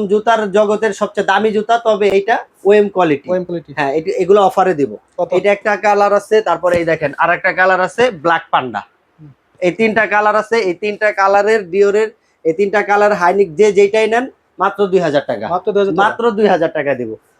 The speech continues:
Speaker 1: তারপর এই দেখেন সেই ভাইরাল আপনাদের প্রোডাক্ট, কিছু দেখ-, বলার নাই বা কিছু করার নাই।
Speaker 2: এটা কি সেই দামে কম মানে ভালো?
Speaker 1: এই সেই দামে কম মানে ভালো।
Speaker 2: আচ্ছা,
Speaker 1: এইটা
Speaker 2: বারো মাস,
Speaker 1: সেই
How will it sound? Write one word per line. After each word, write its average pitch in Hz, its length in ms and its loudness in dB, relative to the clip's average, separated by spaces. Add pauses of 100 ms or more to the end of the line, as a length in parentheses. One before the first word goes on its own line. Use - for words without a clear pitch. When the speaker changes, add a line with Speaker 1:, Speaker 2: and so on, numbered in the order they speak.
(320)
Speaker 1:
তারপর 156 420 0
এই 226 180 4
দেখেন 220 240 2
সেই 202 220 0
ভাইরাল 208 380 2
আপনাদের 214 360 -2
প্রোডাক্ট, 185 320 -2
কিছু 185 200 -4 (220)
দেখ-, 180 220 0
বলার 208 300 4
নাই 220 180 0
বা 202 120 2
কিছু 190 280 -8
করার 170 300 2
নাই। 127 180 -8 (100)
Speaker 2:
এটা 196 220 0
কি 269 140 -2
সেই 277 120 -2
দামে 277 220 4
কম 294 140 2
মানে 285 160 2
ভালো? 302 260 6
Speaker 1:
এই 285 260 2
সেই 269 220 0
দামে 254 300 0
কম 247 200 -2
মানে 208 260 -2
ভালো। 151 240 -2
Speaker 2:
আচ্ছা, - 360 -20
Speaker 1:
এইটা 226 120 2
Speaker 2:
বারো 254 120 4
মাস, 240 120 -2
Speaker 1:
সেই 262 200 2